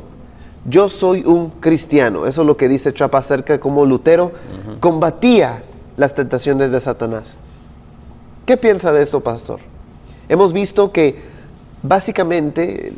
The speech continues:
Speaker 1: los tres primeros capítulos hablaron de la gracia de Dios.
Speaker 2: Sí, efectiva-, efectivamente, los tres primeros capítulos hablaron de la gracia de Dios, ¿verdad?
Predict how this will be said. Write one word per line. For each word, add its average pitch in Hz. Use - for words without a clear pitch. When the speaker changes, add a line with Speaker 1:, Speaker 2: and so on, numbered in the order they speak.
Speaker 1:
los 147
tres 175
primeros 180
capítulos 175
hablaron 156
de 208
la 180
gracia 190
de 120
Dios. -
Speaker 2:
Sí, -
efectiva-, 113
efectivamente, 110
los 92
tres 104
primeros 110
capítulos 107
hablaron 92
de 95
la 85
gracia 92
de 90
Dios, 87
¿verdad? 90